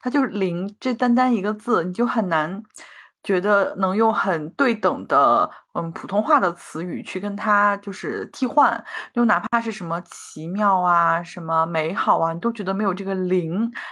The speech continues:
来的就是有那种韵味，你就会觉得这个就真的非常恰到好处，非常戳中那一刻的情绪。有什么你们印象比较深的，就是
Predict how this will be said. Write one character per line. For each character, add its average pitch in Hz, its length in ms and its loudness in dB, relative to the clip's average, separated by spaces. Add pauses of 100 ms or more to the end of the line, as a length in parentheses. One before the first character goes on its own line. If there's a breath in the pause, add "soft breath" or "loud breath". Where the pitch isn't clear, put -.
(120 loud breath)
来 165 240 0
的 185 240 2
就 190 100 -10
是 190 160 -10
有 185 140 -2
那 180 100 -6
种 170 260 -6
韵 262 280 2
味， 165 240 -4
你 180 60 -8
就 226 100 -2
会 226 80 2
觉 196 80 -4
得 185 100 0
这 208 140 -6
个 202 80 -2
就 214 160 -4
真 247 180 -2
的 247 120 2
非 247 100 -2
常 208 180 2
恰 208 240 -2
到 180 160 2
好 - 240 -4
处， - 260 -10 (280 loud breath)
非 247 140 -4
常 180 240 -4
戳 208 260 -2
中 190 400 -2
那 - 180 -8
一 160 160 -4
刻 - 220 -2
的 139 100 -6
情 - 340 -16
绪。 - 340 -18 (340 loud breath)
有 202 160 2
什 214 140 -6
么 254 80 0
你 247 100 0
们 151 180 -6
印 196 200 -2
象 180 240 0
比 156 120 -8
较 156 220 0
深 190 300 -8
的， 175 120 -2
就 175 120 -10
是 165 260 -6